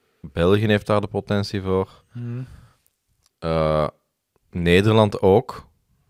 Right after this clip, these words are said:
Speaker 1: Ik vind nu Denemarken ook eigenlijk,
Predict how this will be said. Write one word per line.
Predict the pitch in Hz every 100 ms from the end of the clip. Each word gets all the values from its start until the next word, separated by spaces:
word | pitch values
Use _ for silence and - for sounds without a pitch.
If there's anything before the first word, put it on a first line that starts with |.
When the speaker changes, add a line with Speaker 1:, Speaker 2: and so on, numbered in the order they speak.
| _ _ _ _ _
Speaker 1:
Ik | 107
vind | - 113 101
nu | 107 120
Denemarken | 98 98 107 113 107 104 101
ook | 110 110
eigenlijk, | 120 123 135 147 -